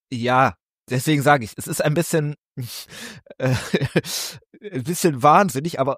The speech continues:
also, ich will jetzt auch nicht sagen, dass das Denethors Art und Weise ist, seinen Kindern Liebe zu zeigen. Das geht vielleicht ein bisschen weit. Aber, äh, es scheint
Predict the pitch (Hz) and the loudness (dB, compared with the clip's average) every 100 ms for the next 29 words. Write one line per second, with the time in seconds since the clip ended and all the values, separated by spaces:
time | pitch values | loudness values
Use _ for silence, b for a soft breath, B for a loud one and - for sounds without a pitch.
0 | - 127 139 _ B B _ _ _ _ | -4 -4 -4 _ B B _ _ _ _
1 | _ _ _ 175 160 202 202 - 175 180 | _ _ _ -4 2 4 4 4 2 2
2 | - 175 208 165 170 156 - 170 180 160 | 4 6 6 4 2 2 2 2 4 2
3 | 156 151 156 127 135 156 143 147 135 120 | 2 2 2 2 2 2 2 -2 0 -2
4 | 151 156 143 120 127 139 - 113 - 123 | 0 -2 0 0 -2 -4 -4 -6 -2 -2
5 | - 196 131 - - - - 123 139 175 | -2 -4 -6 -6 -4 -4 -4 0 2 2
6 | 117 139 202 98 110 120 - B 196 B | -4 -4 -4 -2 2 2 0 B -20 B
7 | B 127 131 135 - B B _ - - | B 2 4 4 0 B B _ -8 -4
8 | 147 - 165 208 220 | -4 2 4 4 0